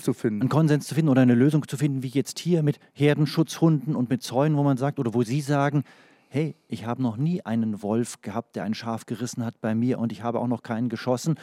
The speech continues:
Speaker 1: und es klappt“, und die dort kriegen das aber nicht hin.
Speaker 2: Also der Knackpunkt der Auseinandersetzung war dann gewesen, wir waren in Brandenburg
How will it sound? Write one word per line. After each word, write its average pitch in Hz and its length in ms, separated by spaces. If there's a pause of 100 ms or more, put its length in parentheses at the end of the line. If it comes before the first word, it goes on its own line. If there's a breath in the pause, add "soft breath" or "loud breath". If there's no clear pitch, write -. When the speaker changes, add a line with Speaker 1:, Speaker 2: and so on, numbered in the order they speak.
(160 loud breath)
Speaker 1:
und 139 200
es - 220
klappt“, - 440 (380 loud breath)
und 120 180
die 123 100
dort 117 300
kriegen 139 240
das 120 140
aber 120 100
nicht 123 160
hin. 107 240 (480 loud breath)
Speaker 2:
Also 120 260 (100)
der 110 180
Knackpunkt 160 720
der 117 100
Auseinandersetzung 107 920
war 101 120
dann 107 160
gewesen, 107 560
wir 110 220
waren 113 220
in 104 140
Brandenburg 110 600